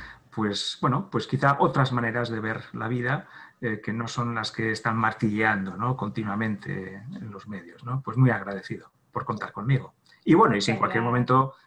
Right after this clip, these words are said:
Speaker 1: tienes un, un momentito y te apetece charlar sobre cualquier cosa, pues aquí me encontrarás.
Speaker 2: Ah, muchas gracias, muchas gracias. Todos tenemos, viste, ese momento, decís, "Necesito hablar con alguien que hable mi idioma". <laughs>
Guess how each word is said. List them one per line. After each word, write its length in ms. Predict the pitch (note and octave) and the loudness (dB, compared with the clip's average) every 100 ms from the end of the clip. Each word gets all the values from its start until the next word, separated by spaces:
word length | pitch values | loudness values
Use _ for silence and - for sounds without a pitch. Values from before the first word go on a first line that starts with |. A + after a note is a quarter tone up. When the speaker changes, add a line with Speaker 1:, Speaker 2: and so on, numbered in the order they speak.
| _ F#3+ | _ -6
Speaker 1:
tienes 340 | C3 A#2+ A#2 A#2+ | -2 0 -2 -4
un, 600 | A#2 A2+ A2 A2+ A2 A2 | -4 -4 -4 -8 -10 -12
un 100 | B2 | -8
momentito 400 | A#2 A2+ C3+ F3+ | -6 -4 -2 -2
y 60 | G#2+ | -2
te 60 | G2+ | -4
apetece 380 | G#2 A2 A2+ | -4 -6 -6
charlar 440 | A2 A2 A#2 B2 A#2 | -4 -6 0 0 0
sobre 300 | - A2+ A#2 | -4 -8 -6
cualquier 280 | A#2 D#3+ D#3 | -6 -6 -6
cosa, 260 | F3+ A3+ | -4 -4
pues 160 | G3+ D#3+ | -6 -8
aquí 140 | E3 | -2
me 100 | C#3+ | -2
encontrarás. 600 | G2+ G#2+ G2+ - - - _ - | -2 -8 -10 -16 -18 -20 _ -10
Speaker 2:
Ah, 480 | G3+ G3 F#3 F3+ - | -6 -4 -4 -6 -8
muchas 380 | A3 A#3+ A#3 G3+ | -8 -8 -4 -4
gracias, 480 | G3+ F#3 F3 - F3+ | -2 -2 -2 -6 -8
muchas 260 | F#3+ G3+ G3+ | -8 -6 -6
gracias. 460 | F#3 E3+ F3 G#3 - | -2 -4 -4 -8 -2
Todos 240 | C4 B3+ | -2 0
tenemos, 420 | B3+ A3 B3 B3 | -2 -2 -2 0
viste, 220 | A3 A3+ A#3+ | 0 0 -2
ese 180 | A3+ F#3+ | -2 -2
momento, 400 | F#3 G3+ B3 B3 | -2 -2 0 2
decís, 420 | F#3 G#3 A3+ A3 - - - | 0 0 -4 -4 -18 -18 -6
"Necesito 640 | G#3 G#3+ A3+ G#3+ C#4+ C#4+ | -2 2 2 0 -2 4
hablar 340 | C4 A#3 C4 C4 | 4 6 4 2
con 160 | A#3 | 2
alguien 480 | A#3+ C#4 C#4+ A#3+ - | 2 2 0 0 -2
que 140 | A3+ A3+ | 2 4
hable 320 | B3+ C4 C4 | 6 6 6
mi 200 | A#3+ G#3+ | 6 4
idioma". 560 | G3+ G#3+ F#3+ F3 E3+ F#3 | 4 6 6 4 -2 -4
<laughs> 240 | - - | -10 -14